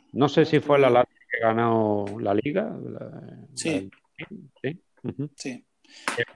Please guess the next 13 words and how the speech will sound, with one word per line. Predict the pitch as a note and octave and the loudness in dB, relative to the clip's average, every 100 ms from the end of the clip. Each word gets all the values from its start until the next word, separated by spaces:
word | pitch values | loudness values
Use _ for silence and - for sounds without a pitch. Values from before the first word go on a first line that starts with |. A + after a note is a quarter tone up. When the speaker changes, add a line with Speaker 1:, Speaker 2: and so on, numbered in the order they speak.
| - | 0
Speaker 1:
pero | B2 | 0
Speaker 2:
partir | C#3 C3+ D3+ | 2 -2 -4
de | |
ahí, | D3+ D#3+ E3 | -2 -4 -6
sí, | - C#3+ | -10 -10
porque | C#3 C3+ | -10 -8
me | C#3 | -8
acuerdo | C#3 D3 D3+ | -8 -10 -8
en | D3+ | -6
el | D3+ D3 D3 C#3+ C#3+ _ _ _ _ | -6 -6 -8 -10 -14 _ _ _ _
Speaker 1:
Mm, | G2 | -14
sí. | - _ _ _ _ _ _ | -14 _ _ _ _ _ _
Speaker 2:
Perdona. | - G2 C3 - | -8 -6 -8 -12